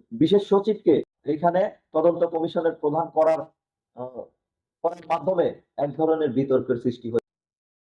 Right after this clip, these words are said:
ছাত্র জনতার উদ্দেশ্যে বলতে চাই, আ-, যেসব দপ্তর ক্ষতিগ্রস্ত হয়েছে তার মধ্যে আসিফ মাহমুদ এবং নাস-, নাহিদ ইসলামের যে দপ্তরগুলো সেইটাই বেশি ক্ষতি হয়েছে। এখন এরকম হতে পারে, বাংলাদেশের মানুষের মধ্যে এক ধরনের সন্দেহ আছে,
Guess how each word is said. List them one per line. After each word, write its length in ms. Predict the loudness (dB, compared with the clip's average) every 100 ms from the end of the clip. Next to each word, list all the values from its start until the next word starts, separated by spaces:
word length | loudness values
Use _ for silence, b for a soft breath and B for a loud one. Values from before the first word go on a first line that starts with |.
| -6
ছাত্র 200 | 0 2
জনতার 320 | 2 0 0
উদ্দেশ্যে 300 | -2 -4 -2
বলতে 300 | -2 0 -2
চাই, 240 | 0 0 -2 -10 _ _ _
আ-, 240 | -2 -2 -4 _ _ _ _ _
যেসব 480 | -2 0 4 2 2
দপ্তর 380 | 0 -2 -2 -2
ক্ষতিগ্রস্ত 560 | -2 -6 -4 -6 -4 -4
হয়েছে 340 | -2 -2 -2
তার 240 | -2 0
মধ্যে 360 | 0 0 0 -2 -4 -12
আসিফ 280 | -6 -2 0
মাহমুদ 320 | 0 0 2
এবং 200 | 2 2
নাস-, 280 | -2 -4 -2
নাহিদ 260 | -2 -2
ইসলামের 420 | -4 -2 0 0 -2 _ _ _
যে 100 | 0
দপ্তরগুলো 540 | 4 2 2 0 0 2
সেইটাই 340 | 0 2 2
বেশি 280 | 2 0 0
ক্ষতি 240 | 0 0
হয়েছে। 420 | 0 -2 -4 -12 _ _ _ _ _
এখন 420 | 0 2 0 -2 -4 _ _ _ _ 0
এরকম 500 | 2 2 -2 -4 -6 _ _ _ _
হতে 240 | 0 2 2
পারে, 460 | 4 2 2 -2 -10 _ _ -2
বাংলাদেশের 520 | -2 0 -2 2 2
মানুষের 360 | 2 2 -2 -4
মধ্যে 260 | -2 0
এক 140 | -2 -2
ধরনের 240 | -6 -6
সন্দেহ 380 | -8 -4 0 0
আছে, 340 | 0 -2 -8